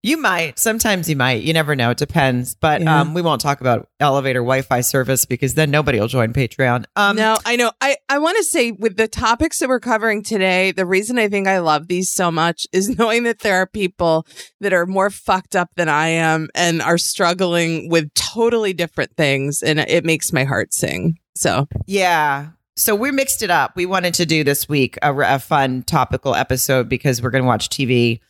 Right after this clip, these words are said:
Speaker 1: Wednesday night and be talking about T V on Friday. So, and we're gonna start doing this a little more often too. So just prepare yourselves to
Speaker 2: Buckle
Speaker 1: have
Speaker 2: up.
Speaker 1: just more fun than you ever thought you were going
Speaker 2: Yeah.
Speaker 1: to on, on, with this podcast.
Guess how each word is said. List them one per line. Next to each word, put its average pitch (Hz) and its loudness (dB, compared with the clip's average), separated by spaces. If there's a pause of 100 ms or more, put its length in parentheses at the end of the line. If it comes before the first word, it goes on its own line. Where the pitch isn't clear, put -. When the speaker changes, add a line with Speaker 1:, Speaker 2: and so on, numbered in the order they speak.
(160)
Speaker 1:
Wednesday 143 0
night 131 2
and 123 -6
be 117 -4
talking 127 0
about 123 0
T 120 0
V 117 2
on 120 0
Friday. 113 0
So, 123 2
and 127 -6
we're 131 -2
gonna 131 -2
start 127 0
doing 123 0
this 127 -4
a 135 -4
little 123 0
more 113 0
often 110 0
too. 101 -2
So - -6
just 123 -2 (340)
prepare 147 0
yourselves 127 -2
to 196 0
Speaker 2:
Buckle 175 4
Speaker 1:
have 135 2
Speaker 2:
up. 147 2 (340)
Speaker 1:
just 160 0
more 151 0
fun 135 -2
than 123 2
you 127 2
ever 120 0
thought 123 0
you 123 2
were 117 0
going 117 2
Speaker 2:
Yeah. 156 4
Speaker 1:
to 110 0 (640)
on, 131 0 (220)
on, 127 2
with 120 -2
this 123 -2
podcast. - -2